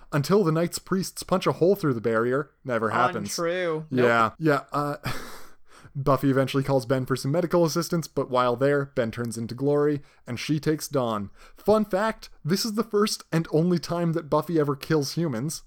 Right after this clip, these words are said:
Speaker 1: the Knights of Byzantium, <laughs> which is good to know, you know?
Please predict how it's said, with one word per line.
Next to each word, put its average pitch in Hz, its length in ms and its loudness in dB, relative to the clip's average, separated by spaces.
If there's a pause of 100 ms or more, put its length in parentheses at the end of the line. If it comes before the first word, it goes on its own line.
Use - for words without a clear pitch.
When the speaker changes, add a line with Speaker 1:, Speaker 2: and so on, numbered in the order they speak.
Speaker 1:
the 135 100 -6
Knights 120 260 -6
of 104 100 -10
Byzantium, 113 560 -4
<laughs> - 560 -6
which 254 180 2
is 240 220 0 (340)
good 220 260 2
to 226 100 4
know, 165 440 2
you 180 180 0
know? 214 360 0